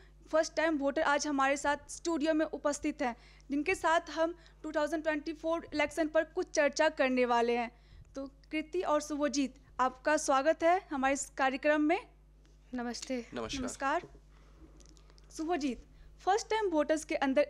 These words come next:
Speaker 1: एक्साइटमेंट और जोश दोनों देखने को मिलता है, तो आप कितने एक्साइटेड हैं?
Speaker 3: मैं बहुत ही ज़्यादा एक्साइटेड हूँ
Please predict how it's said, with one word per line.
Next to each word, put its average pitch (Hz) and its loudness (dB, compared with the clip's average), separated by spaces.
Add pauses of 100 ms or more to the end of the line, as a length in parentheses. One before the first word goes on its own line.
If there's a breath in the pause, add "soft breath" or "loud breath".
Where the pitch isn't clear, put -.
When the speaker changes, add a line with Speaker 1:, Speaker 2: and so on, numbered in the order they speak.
Speaker 1:
एक्साइटमेंट 302 0
और 277 2
जोश 294 0
दोनों 294 4
देखने 262 0
को 254 0
मिलता 226 -2
है, 233 -2 (340 soft breath)
तो 294 -8 (100)
आप 392 2
कितने 392 -2
एक्साइटेड 262 0
हैं? 233 -8 (920 loud breath)
Speaker 3:
मैं 151 2
बहुत 120 -6
ही 156 -6
ज़्यादा 127 -2
एक्साइटेड 110 -8
हूँ 110 -14